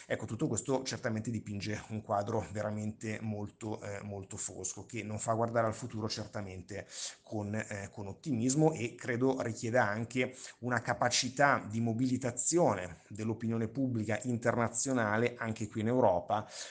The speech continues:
molto maggiore di quanto non si sia visto fin qui. Certamente la risoluzione del Parlamento europeo, peraltro respinta in modo molto sprezzante, molto violento dallo stesso López Obrador,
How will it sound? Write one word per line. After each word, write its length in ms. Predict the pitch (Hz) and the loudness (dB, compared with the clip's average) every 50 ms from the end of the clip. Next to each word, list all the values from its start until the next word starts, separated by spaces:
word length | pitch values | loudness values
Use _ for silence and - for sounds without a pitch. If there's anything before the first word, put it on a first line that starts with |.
| - - | -16 -10
molto 360 | - 117 127 127 123 120 - 123 | -4 2 2 4 4 2 2 2
maggiore 440 | 123 135 139 120 107 107 107 113 | 4 4 4 4 2 4 4 4
di 100 | 113 107 | 2 2
quanto 300 | - 104 98 98 90 107 | 0 -2 -4 -4 -4 -4
non 100 | 101 101 | -2 -2
si 140 | 104 - - | 0 2 2
sia 160 | - - 107 | 2 0 0
visto 360 | 98 98 98 95 - - 101 87 | -2 -2 -2 -4 -4 -4 -4 -6
fin 220 | - - 98 92 | -4 -6 -8 -8
qui. 300 | 87 - 95 85 76 - | -8 -8 -8 -8 -8 -8
Certamente 480 | - - - - 110 113 127 127 113 113 | -8 -8 -6 -4 -2 0 0 0 2 2
la 100 | 110 104 | 2 2
risoluzione 520 | 104 104 - 117 107 101 - - 120 113 | 2 0 -2 -4 -2 -2 0 0 0 -2
del 80 | 107 - | 0 0
Parlamento 420 | 117 110 113 113 117 117 113 - | 2 2 2 2 2 2 2 2
europeo, 500 | 117 113 110 110 - 131 120 107 85 78 | 2 2 2 2 4 4 4 4 2 0
peraltro 640 | - - - 95 101 113 120 110 - 120 113 107 104 - | -2 -2 0 4 4 4 4 4 2 0 0 0 -2 -2
respinta 600 | 107 101 98 - - - 120 113 113 107 - 113 | -4 0 2 2 2 2 0 -2 -2 0 0 -2
in 80 | 98 101 | -2 0
modo 200 | 101 104 101 98 | 0 0 0 0
molto 480 | 101 110 113 110 107 110 120 107 104 | 0 0 0 -2 -2 -2 0 0 2
sprezzante, 840 | 104 - - - 104 104 - - - 135 131 127 113 104 87 107 98 | 0 0 0 -4 -6 -4 -4 -2 0 2 2 2 2 0 0 -2 -4
molto 360 | 98 101 104 92 - - 98 | -2 -2 -4 -4 -6 -6 -6
violento 440 | 92 104 101 110 135 139 123 107 110 | -4 -2 0 2 2 2 2 2 0
dallo 180 | 98 92 87 92 | 0 -2 -2 -2
stesso 300 | - - 107 - - 107 | -4 -2 -2 -2 0 0
López 300 | 107 104 - 113 107 - | 0 -2 -2 -4 -6 -2
Obrador, 560 | 113 113 131 135 120 95 101 107 104 120 113 | 2 4 4 6 6 4 4 4 4 2 2